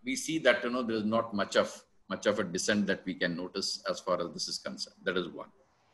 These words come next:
The second thing is the anti-corruption drive has been going on since two thousand thirteen, if I remember correctly. And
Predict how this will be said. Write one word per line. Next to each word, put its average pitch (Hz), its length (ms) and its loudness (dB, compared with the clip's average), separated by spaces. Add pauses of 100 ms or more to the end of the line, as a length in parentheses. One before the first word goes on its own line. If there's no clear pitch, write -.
(480)
The 123 80 2
second 170 400 8
thing 170 180 8
is 147 420 8 (440)
the 117 160 6
anti-corruption 143 840 6
drive 113 220 12
has 117 100 8
been 104 240 4
going 101 280 4
on 110 260 4
since 98 520 -4 (280)
two 104 100 -6
thousand 92 560 2 (200)
thirteen, 95 400 -2
if 85 120 -4
I 82 40 -2
remember 82 380 -4
correctly. 78 480 -6 (680)
And 135 280 6